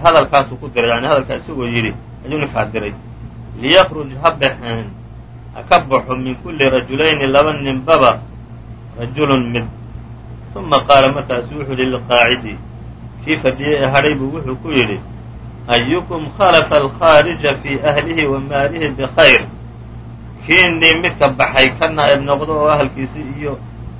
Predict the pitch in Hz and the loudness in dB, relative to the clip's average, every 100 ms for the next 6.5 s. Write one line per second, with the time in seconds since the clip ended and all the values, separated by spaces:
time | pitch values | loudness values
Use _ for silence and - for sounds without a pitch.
0 | - 117 - 139 170 156 135 147 151 156 | -14 -10 4 4 6 4 2 -4 -4 -2
1 | 143 151 156 139 139 156 165 156 120 120 | 0 2 2 0 -4 -2 0 0 -2 -2
2 | 131 131 131 131 123 123 104 - - - | 0 0 2 2 4 4 4 -2 -14 -16
3 | - - - - 120 123 123 123 120 120 | -16 -16 -16 -12 2 4 6 6 2 -4
4 | - 156 170 160 156 165 160 151 151 185 | -4 2 4 4 4 4 4 2 -4 -8
5 | 160 151 156 190 - 131 147 147 139 123 | -6 -6 -6 -8 -8 -4 -4 0 0 0
6 | 117 123 110 107 | 0 4 4 4